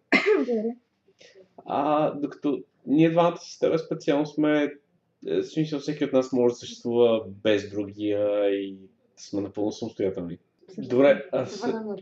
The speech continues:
Speaker 2: да, да се върнем на теб. А, добре, за тебе какво е, в смисъл, каква е разлика между изневяра и връзка извън секса?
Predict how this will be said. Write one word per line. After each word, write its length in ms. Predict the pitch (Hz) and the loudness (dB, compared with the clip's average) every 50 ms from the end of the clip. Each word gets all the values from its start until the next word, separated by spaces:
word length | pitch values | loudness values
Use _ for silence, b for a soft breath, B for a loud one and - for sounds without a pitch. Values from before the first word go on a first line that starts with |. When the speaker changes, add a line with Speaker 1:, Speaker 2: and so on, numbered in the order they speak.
| - - | -12 -10
Speaker 2:
да, 280 | 127 117 110 104 101 | -4 -2 0 0 0
да 80 | 110 113 | -2 -4
се 160 | - - 120 | -6 -6 -2
върнем 160 | 123 135 131 | 0 0 0
на 140 | 120 113 - | 0 0 -2
теб. 140 | - 127 - - - - | -2 -2 -2 -2 -6 -8
А, 120 | 120 113 - _ _ _ _ _ _ | -8 -10 -10 _ _ _ _ _ _
добре, 380 | - 117 113 107 104 110 113 127 | -16 -12 -10 -6 -2 0 0 0
за 180 | 135 135 127 - - _ _ _ _ - | -2 -4 -6 -10 -12 _ _ _ _ -2
тебе 540 | 107 104 104 104 113 117 120 123 131 131 - | 2 4 6 4 4 4 2 -2 -2 -4 -6
какво 500 | - 139 - _ - 147 143 139 143 143 | -8 -12 -12 _ -4 -2 0 2 2 2
е, 220 | 135 135 127 - - _ _ _ _ _ _ _ _ _ | 2 0 -2 -4 -8 _ _ _ _ _ _ _ _ _
в 40 | - | -20
смисъл, 320 | - - - - 104 98 98 | -20 -20 -16 -12 -10 -10 -10
каква 240 | - - - 92 | -10 -8 -6 -6
е 20 | 95 | -4
разлика 320 | 98 98 98 - - 107 | -6 -8 -10 -12 -10 -8
между 200 | 104 101 101 104 | -8 -6 -6 -6
изневяра 480 | 98 98 101 101 98 98 95 95 92 92 | -6 -6 -6 -6 -4 -4 -4 -4 -6 -8
и 60 | 92 92 92 92 95 | -8 -10 -12 -12 -12
връзка 280 | 95 92 - - 95 - - - _ - | -12 -12 -12 -10 -12 -12 -12 -12 _ -14
извън 240 | 104 101 98 95 92 | -12 -10 -10 -10 -8
секса? 360 | - 98 95 - - - | -8 -10 -10 -10 -12 -14